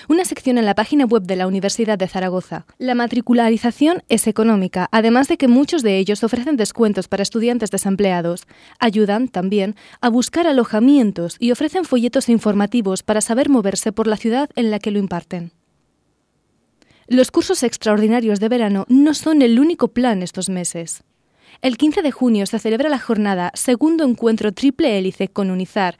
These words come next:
que nace con la voluntad de estimular la integración de universidad, empresas y poderes públicos como garantía de éxito.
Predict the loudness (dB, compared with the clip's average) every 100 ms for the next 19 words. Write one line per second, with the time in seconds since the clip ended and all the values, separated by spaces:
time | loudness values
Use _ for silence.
0 | -16 -20 -2 2 2 0 0 4 4 4
1 | 4 6 4 2 0 2 2 2 2 4
2 | 4 4 2 2 2 0 0 0 2 2
3 | 4 4 2 -2 -2 -2 -4 -2 -2 0
4 | -2 -2 -4 -6 -10 0 2 2 2 -2
5 | 0 0 0 0 -4 -2 -2 0 0 0
6 | 0 -2 0 -2 -2 -4 -4 -6 -8